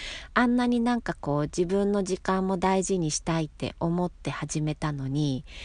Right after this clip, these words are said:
自分の時間があることにね、すごく不安を感じてた自分がいるんです。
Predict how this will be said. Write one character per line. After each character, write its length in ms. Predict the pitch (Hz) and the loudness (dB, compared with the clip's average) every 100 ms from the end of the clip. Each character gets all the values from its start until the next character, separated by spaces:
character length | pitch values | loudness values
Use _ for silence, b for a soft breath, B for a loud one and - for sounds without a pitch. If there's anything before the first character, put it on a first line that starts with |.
| B B B B B B - - | B B B B B B -8 0
自 120 | 196 | 2
分 240 | 226 240 | 6 6
の 120 | 240 | 6
時 140 | 214 233 | 2 0
間 300 | - 226 226 | 4 4 4
が 180 | 226 220 | 2 4
あ 80 | |
る 120 | 220 - | 2 0
こ 140 | 156 | -2
と 120 | 165 | -2
に 160 | 147 143 | 0 0
ね、 200 | 143 160 | -2 -4
す 120 | - | -4
ご 160 | 165 214 | -2 0
く 140 | 226 | 0
不 200 | - 180 175 | 0 0 2
安 200 | 175 170 | 2 -2
を 60 | |
感 260 | - 170 170 | -2 -2 -2
じ 140 | 165 | -4
て 140 | - 156 | -4 -4
た 220 | 139 139 | -4 -4
自 200 | 135 151 | -4 -4
分 240 | 147 143 | -4 -4
が 140 | 143 143 | -4 -4
い 60 | |
る 120 | 147 | -2
ん 80 | 143 | -4
で 140 | 127 123 | -4 -8
す。 160 | - | -12